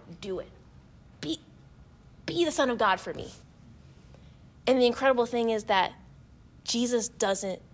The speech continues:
take the bait. Satan comes in and is like, "Okay, like, what about those, those physical needs you have, right? If you're the Son of God, you just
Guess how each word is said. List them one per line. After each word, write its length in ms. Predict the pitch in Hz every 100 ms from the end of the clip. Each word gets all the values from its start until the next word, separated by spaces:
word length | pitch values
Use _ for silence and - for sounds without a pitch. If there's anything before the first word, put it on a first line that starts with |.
| - -
take 440 | 226 170 - -
the 80 | 175
bait. 300 | 160 151 - - - - - - - - - 202 - - - - - - - - -
Satan 360 | - 254 262
comes 180 | 247 240
in 80 | 240
and 80 | 247
is 80 | 262
like, 160 | 247
"Okay, 340 | 339 - 269 294
like, 160 | 254
what 120 | 277
about 220 | 339 339 339
those, 300 | 302 285 - - - -
those 220 | 262 -
physical 460 | - 262 294 - 262
needs 280 | 196 165 165
you 100 | 170
have, 320 | 170 135 -
right? 200 | 233 330
If 240 | 508 539
you're 100 | 320
the 100 | 208
Son 220 | 202 196 185
of 100 | 180
God, 140 | 240
you 180 | 466 605
just 280 | 622 -